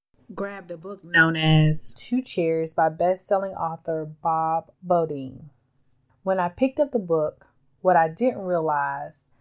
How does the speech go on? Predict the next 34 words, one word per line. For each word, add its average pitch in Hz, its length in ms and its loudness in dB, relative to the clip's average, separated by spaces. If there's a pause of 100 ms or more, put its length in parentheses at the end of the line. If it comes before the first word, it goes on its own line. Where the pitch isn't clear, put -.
(280)
that 160 200 0
God 185 340 2
was 196 160 -10
going 160 320 -6
to - 140 -14
be 143 160 -14
speaking 269 880 -4 (100)
to 226 80 0
me 160 420 -6 (100)
through 165 140 -12
those 147 280 -2
pages. - 680 -14 (800)
So 185 220 6
backstory 165 800 2
is, 156 460 -8
when 175 200 0
I 165 120 0
go 190 320 2
to 208 160 -6
the 175 100 0
hospital, 165 760 -2 (280)
I 160 100 0
always 220 340 2
go 185 160 0
to 180 140 -6
the 160 100 -4
chapel 160 400 -4
to 156 100 -8
see 151 400 -12
what 156 260 -4
free 165 220 -6
resources 156 680 -10
they 160 140 -10
have. 156 420 -6